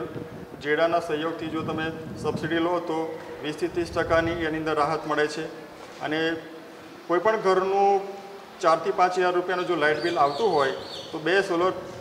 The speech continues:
પેનલ પર્યાપ્ત થઈ જાય છે. તો આ બે સોલર પેનલ લગાવવાનો ખર્ચો સાઠથી સિત્તેર હજાર રૂપિયા થાય અને દર મહિનાનું જે વીજ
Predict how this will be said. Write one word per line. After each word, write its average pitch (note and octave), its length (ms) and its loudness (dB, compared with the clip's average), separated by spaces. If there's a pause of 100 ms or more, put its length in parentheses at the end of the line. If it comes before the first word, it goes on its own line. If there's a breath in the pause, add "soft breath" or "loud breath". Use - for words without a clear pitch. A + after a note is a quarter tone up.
(160)
પેનલ E3+ 260 4 (540)
પર્યાપ્ત E3 360 2
થઈ C3+ 160 -2
જાય A2+ 260 -2
છે. - 100 -12 (640)
તો D#3+ 60 -4 (100)
આ E3+ 140 8 (280)
બે F#3 180 2
સોલર G#3+ 280 2
પેનલ G3 220 0
લગાવવાનો G3 460 2
ખર્ચો F#3+ 260 0
સાઠથી F3+ 420 -2
સિત્તેર F#3+ 260 2
હજાર D#3+ 200 2
રૂપિયા C3+ 320 0
થાય C#3 180 -2 (680)
અને D#3+ 200 2 (800)
દર F#3 180 2
મહિનાનું G3+ 460 2
જે F#3 120 8 (640)
વીજ E3+ 240 2